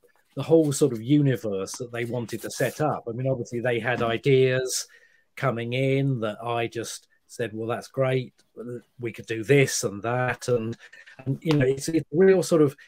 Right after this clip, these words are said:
it, it's, it's almost, I mean, even though they are mechs, robots, it's very much got a more sort of n-, sci-fi sweep, I suppose, than Transformers. You know, it's less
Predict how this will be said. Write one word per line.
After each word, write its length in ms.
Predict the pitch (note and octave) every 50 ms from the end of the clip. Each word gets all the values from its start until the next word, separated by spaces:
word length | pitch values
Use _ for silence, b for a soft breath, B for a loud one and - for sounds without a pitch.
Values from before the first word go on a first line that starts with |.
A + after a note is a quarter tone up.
| b b
it, 160 | D3 D3 - _ -
it's, 400 | D#3 D3 - - - - - - b b b b b b
it's 160 | E3+ D3 -
almost, 300 | F3+ F3+ F#3+ F#3+ F#3 - -
I 60 | D3 D3
mean, 160 | D3+ D3+ D3+ -
even 220 | F#3 F#3 F3+ F3+
though 160 | E3 E3 D#3+ D3+
they 200 | C#3 D3+ C#3+ C#3
are 380 | C#3+ C#3+ C#3 C#3 C3+ C3 A2+ - _ -
mechs, 640 | A#2 A#2 A#2 A2+ A#2 - _ - - - - -
robots, 840 | A2 A#2+ A#2+ B2 B2 A#2 G2 A2+ G#2+ G#2 G#2+ G#2 G2+ - - - - b b b b b b
it's 200 | D3+ C3+ - -
very 260 | E3+ E3+ E3 D#3+ D#3
much 340 | D3+ D3+ D3 C#3 - - -
got 160 | - C#3+ C3
a 60 | C3+
more 340 | C3+ C#3 C#3+ C#3 C#3 C3+ B2
sort 200 | - - C3+ B2+
of 120 | C3 - _ _ _ _ _ _ _ -
n-, 280 | D3 D3 D3 D3 D#3 - _ _ _ _ -
sci-fi 640 | - - - F3 D#3+ D#3+ D3 - - A#2 F#2+ G2 G2+
sweep, 640 | - - - C#3+ C3+ B2 G#2+ G2+ F#2+ - _ - - _ -
I 60 | -
suppose, 420 | G#2+ - - - A#2+ G#2+ G2+ G2 G2
than 220 | - A#2+ A2+ -
Transformers. 960 | G#2 - - A2 G#2 G#2 - - C3 B2 A2 F#2+ F#2 - F2 E2+ E2+ F#2 F#2 F2
You 100 | C3 B2+
know, 100 | A2+ A2
it's 240 | B2 A#2+ A#2 - C3+
less 460 | C#3 D3 C#3 C3+ - - - -